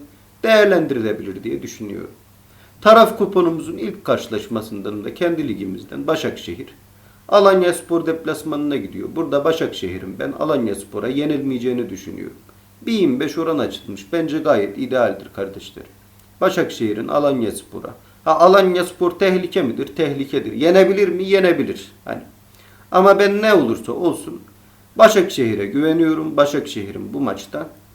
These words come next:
e, üç puanı Alanya deplasmanında bırakıp döneceğini düşünmüyorum. En azından bir beraberlik, e, olabileceğini düşünüyorum bu maçta ki tahminim de zaten beraberlik sıfır yönünde bu karşılaşmada.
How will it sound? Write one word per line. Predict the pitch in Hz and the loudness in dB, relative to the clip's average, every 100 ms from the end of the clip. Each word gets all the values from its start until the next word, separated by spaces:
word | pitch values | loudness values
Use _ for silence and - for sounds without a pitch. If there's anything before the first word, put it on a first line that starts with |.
| _ _ _ _ _ _ - | _ _ _ _ _ _ -4
e, | 110 110 | -2 -2
üç | - 196 190 - | -2 -2 -4 -6
puanı | 156 135 139 175 | 0 2 2 2
Alanya | 151 156 151 131 104 - | 2 2 2 2 2 2
deplasmanında | 123 120 131 120 117 110 104 110 | -2 -2 -4 -6 -4 -4 -4 -2
bırakıp | 139 131 117 110 - | 2 2 2 -8 -4
döneceğini | 131 98 98 120 - | -4 -4 -6 -8 -10
düşünmüyorum. | 135 - 113 98 95 98 - - _ _ _ _ - | -12 -6 -6 -6 -8 -12 -14 -20 _ _ _ _ -12
En | - 180 | -6 -2
azından | 127 104 110 113 120 | -2 -2 -6 -4 -4
bir | 120 | -4
beraberlik, | 147 147 147 143 143 147 139 - - 110 | 0 6 6 4 -2 -2 -6 -10 -18 -10
e, | 107 107 107 - | -6 -6 -6 -6
olabileceğini | 139 131 113 101 95 101 117 123 | 0 2 2 0 -2 -4 -6 -8
düşünüyorum | 127 127 117 98 98 95 | -10 -6 -4 -4 -6 -12
bu | 101 | -10
maçta | 101 - 175 160 | -12 -8 -6 -4
ki | 151 143 - - | -6 -8 -14 0
tahminim | 160 151 160 160 156 120 | 2 2 2 0 0 -2
de | 104 | -2
zaten | 117 120 151 143 | -2 -2 -6 -2
beraberlik | 143 139 131 123 98 87 | 2 4 4 0 -4 -8
sıfır | - - - 101 | -8 -8 -6 -8
yönünde | 101 98 95 95 95 | -6 -8 -8 -10 -12
bu | - | -12
karşılaşmada. | 101 - - - 113 113 | -12 -12 -16 -16 -14 -16